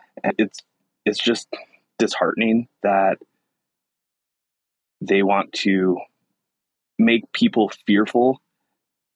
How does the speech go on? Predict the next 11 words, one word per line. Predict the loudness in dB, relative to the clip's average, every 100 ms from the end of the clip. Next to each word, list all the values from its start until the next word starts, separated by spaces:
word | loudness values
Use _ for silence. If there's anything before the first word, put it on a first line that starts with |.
| _ _ _
so | -4 0
that | 2 2 0
they | 0 2
can | 2 2 0
have | 0 0 0
that | 2 0
same | -2 -4 0
level | 0 0 0 -2
of, | -4 -10 _
of | -6
hatred, | -2 -2 0 -2